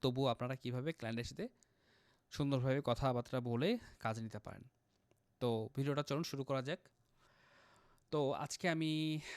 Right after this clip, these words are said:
আহ, দুপুরের দিকে একটা মেসেজ পাই ক্লায়েন্টের কাছ থেকে। সেটা হচ্ছে, আহ, দুবাইয়ের একটা ক্লায়েন্ট। তো সে আমাকে মেসেজ করেছে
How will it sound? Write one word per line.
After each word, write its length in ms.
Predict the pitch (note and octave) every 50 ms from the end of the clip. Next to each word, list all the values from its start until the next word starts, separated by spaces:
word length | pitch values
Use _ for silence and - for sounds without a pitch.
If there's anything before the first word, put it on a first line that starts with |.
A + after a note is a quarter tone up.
| - _
আহ, 260 | D3 C3+ B2+ B2+ B2+
দুপুরের 420 | C3 C#3 C3+ C#3+ D3 D3 C#3+ C3+
দিকে 300 | B2+ B2+ A#2 - C3+ F3+ G3+ - - - - - - - - _
একটা 400 | - - A#2+ A#2+ - C3 B2 B2 _
মেসেজ 360 | B2+ B2 B2 A#2+ - C#3+ -
পাই 160 | - - B2+ B2
ক্লায়েন্টের 360 | - A#2+ A#2 A#2 A#2 A#2+ A2+
কাছ 200 | A2+ A2+ - -
থেকে। 300 | - A#2+ A#2 - F#3+ A3+ - _ _ _ _ _ _ _ _ _ _ _ _ _
সেটা 240 | - - C3 B2 A#2+
হচ্ছে, 580 | B2+ A#2+ - - - B2+ A#2+ A#2 A2+ A2+ A2+ - _ _ _
আহ, 280 | G#2 G#2+ A2 G#2 G2+
দুবাইয়ের 420 | A2 A#2+ C3 C3 B2+ B2 B2 B2 A#2+
একটা 140 | A#2+ - A#2
ক্লায়েন্ট। 480 | - - A2 G#2+ C3 G3+ A#3+ - - _ _ _ _ _ _ _ _ _ _ _ _ _ _ _ _ _ - _ - - - - - _ _ _
তো 340 | - - A2+ G#2+ A2+ A2+ G#2 - - - -
সে 120 | B2 -
আমাকে 220 | C#3 C3 B2+ B2 C3
মেসেজ 260 | B2+ B2 B2 C#3 C3
করেছে 480 | - - C#3 B2 A#2 - - D3 E3+